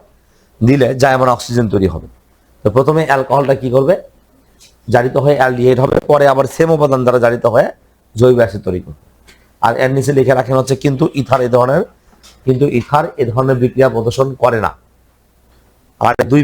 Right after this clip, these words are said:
বিক্রিয়ার পার্থক্য থেকেই অ্যালকোহল এবং ইথারকে আমরা কি করতে পারবো? শনাক্তকরণ করতে পারবো। ঠিক আছে? তাহলে ইথার এ ধরনের বিক্রিয়া, মানে অ্যালকোহল জারিত হয়ে অ্যালডিহাইড হবে, অ্যালডিহাইড জারিত হয়ে জৈব অ্যাসিড হবে, কিন্তু ইথার এ ধরনের কোনো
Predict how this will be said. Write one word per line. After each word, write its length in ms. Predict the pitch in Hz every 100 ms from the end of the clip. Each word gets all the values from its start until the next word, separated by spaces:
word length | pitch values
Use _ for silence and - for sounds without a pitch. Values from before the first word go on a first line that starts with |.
| 131
বিক্রিয়ার 320 | - 147 131 -
পার্থক্য 360 | 127 - 147 147 123
থেকেই 260 | - 104 - _ _ _ _ _ _ _ _
অ্যালকোহল 400 | 117 127 120 123 131
এবং 100 | 123 127 117
ইথারকে 280 | 123 120 113
আমরা 120 | 110 110
কি 60 | 123
করতে 180 | 131 123
পারবো? 180 | 123 143 247 - _ _ -
শনাক্তকরণ 500 | - 110 - 92 90 -
করতে 160 | 80 -
পারবো। 160 | - _ _ _ -
ঠিক 100 | 120
আছে? 120 | 123 170 - _ _ _
তাহলে 160 | - 104 139
ইথার 260 | 135 139 165 -
এ 20 | 127
ধরনের 220 | 117 139 131
বিক্রিয়া, 260 | 123 - 110
মানে 120 | 110 123
অ্যালকোহল 600 | 127 - - 139 131 185 202 _ _ _ 120
জারিত 240 | 123 131 143
হয়ে 120 | 147 127
অ্যালডিহাইড 360 | 123 123 131 120
হবে, 140 | 135 202
অ্যালডিহাইড 340 | 131 127 131 127
জারিত 180 | 123 120 131
হয়ে 100 | 127
জৈব 160 | 127 123
অ্যাসিড 240 | 117 101 90
হবে, 120 | 85 - _ _ _ _ -
কিন্তু 160 | 123 127
ইথার 260 | 127 143 160 -
এ 20 | 123
ধরনের 240 | 123 135
কোনো 120 | 127